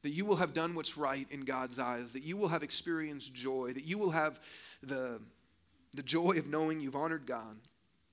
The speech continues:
And here's what's amazing in this whole thing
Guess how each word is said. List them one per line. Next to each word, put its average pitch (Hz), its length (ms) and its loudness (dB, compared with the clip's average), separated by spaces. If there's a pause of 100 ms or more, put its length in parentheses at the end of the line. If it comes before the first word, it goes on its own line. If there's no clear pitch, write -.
(2000)
And 131 80 -12
here's 254 220 0
what's 302 160 0
amazing 123 560 -4
in 123 160 -8
this 120 140 -4
whole 120 160 -4
thing 104 240 -16